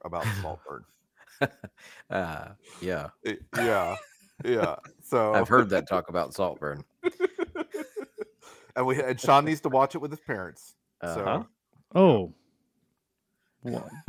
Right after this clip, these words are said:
Speaker 3: that makes me incredibly nervous.
Speaker 2: <laughs> Yeah.
Speaker 1: Yeah. Yeah.
Speaker 3: Um,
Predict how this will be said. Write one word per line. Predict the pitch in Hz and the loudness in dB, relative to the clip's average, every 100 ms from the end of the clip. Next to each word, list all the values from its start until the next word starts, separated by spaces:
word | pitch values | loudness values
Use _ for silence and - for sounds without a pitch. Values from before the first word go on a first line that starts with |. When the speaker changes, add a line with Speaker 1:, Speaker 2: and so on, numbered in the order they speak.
| - - - - | -8 -6 -6 6
Speaker 3:
that | - 233 | 12 12
makes | 170 165 - | 12 12 10
me | 147 127 | 6 6
incredibly | 120 - - 214 190 147 | 6 4 10 10 12 8
nervous. | 113 113 90 87 - - _ _ - | 6 4 2 -4 -10 -20 _ _ -4
Speaker 2:
<laughs> | 381 - 392 - 339 - 277 - 240 - 196 - - - - - - - - | -4 2 2 2 0 -4 -10 -10 -10 -10 -10 -12 -14 -16 -18 -18 -18 -16 -12
Yeah. | - - - - - _ _ | -12 -12 -16 -18 -20 _ _
Speaker 1:
Yeah. | 98 90 76 _ _ - - - _ _ _ _ _ _ _ | -8 -6 -6 _ _ -20 -20 -20 _ _ _ _ _ _ _
Yeah. | 104 107 | -12 -4
Speaker 3:
Um, | 104 101 95 92 85 | 0 2 2 0 -4